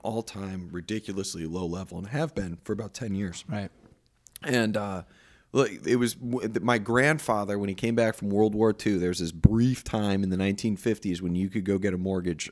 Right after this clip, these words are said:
Speaker 1: at, like, five percent. And then basically from the nineteen sixties and seventies all the way up until the nineteen eighties, you could not get a mortgage for less than thirteen, fourteen,
Speaker 2: Right.
Speaker 1: seventeen percent interest rates.
Speaker 2: Right.
Speaker 1: And, uh, and then in,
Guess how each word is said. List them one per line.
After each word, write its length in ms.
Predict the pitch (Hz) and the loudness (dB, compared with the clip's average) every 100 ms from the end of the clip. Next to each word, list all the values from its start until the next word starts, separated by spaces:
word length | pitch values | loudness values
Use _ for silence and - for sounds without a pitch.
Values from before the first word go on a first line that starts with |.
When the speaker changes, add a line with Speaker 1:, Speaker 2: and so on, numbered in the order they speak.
| - | -6
Speaker 1:
at, 140 | 92 | -2
like, 180 | 78 80 - | -2 -4 -10
five 320 | - 101 92 | -4 -4 -4
percent. 380 | - 98 90 80 - _ _ _ - _ | -6 -8 -6 -10 -14 _ _ _ -20 _
And 180 | 92 101 | -2 0
then 340 | 104 98 98 92 | 2 0 0 0
basically 640 | 123 139 143 131 123 107 | 2 4 2 0 2 2
from 160 | 107 92 | 0 -4
the 80 | 98 | -2
nineteen 480 | 113 120 - 113 104 | -2 -4 -4 -6 -4
sixties 460 | - 117 - 107 | -2 -4 -4 -6
and 80 | 104 | -4
seventies 560 | - 107 104 104 101 95 | -2 0 0 0 0 0
all 340 | - 120 135 | 0 0 0
the 80 | 127 | 0
way 240 | 120 120 117 | 0 0 0
up 140 | 113 | -2
until 180 | 104 113 | -4 -2
the 60 | 98 | -2
nineteen 320 | 104 101 101 | -2 -4 -4
eighties, 300 | 98 98 92 | -4 -2 -2
you 140 | 95 131 | 0 0
could 180 | 131 117 | 0 0
not 220 | 117 110 | 0 0
get 100 | 101 | 0
a 40 | |
mortgage 540 | 98 101 98 92 - - _ | 0 0 0 0 -4 -12 _
for 160 | - 87 | -6 -2
less 220 | 95 101 | -2 -4
than 160 | 90 85 | -8 -6
thirteen, 540 | - 101 - 95 90 - | -4 -4 -4 -4 -4 -8
fourteen, 440 | 95 90 - 92 | -8 -8 -6 -4
Speaker 2:
Right. 100 | 87 | -2
Speaker 1:
seventeen 640 | 107 107 101 120 - 107 | 0 2 0 -2 0 0
percent 380 | 92 110 101 104 | 0 0 0 -2
interest 320 | 104 104 95 | -2 -4 -4
rates. 240 | - 82 - | -2 -2 -2
Speaker 2:
Right. 100 | 104 98 98 - - - | -4 -6 -10 -16 -16 -2
Speaker 1:
And, 420 | 107 107 104 104 | 0 2 2 2
uh, 520 | 101 101 98 101 101 - | 2 4 2 2 -2 -4
and 160 | 110 107 | -4 -2
then 160 | 107 | 0
in, 500 | 107 104 101 101 107 | 0 -2 -4 -6 -8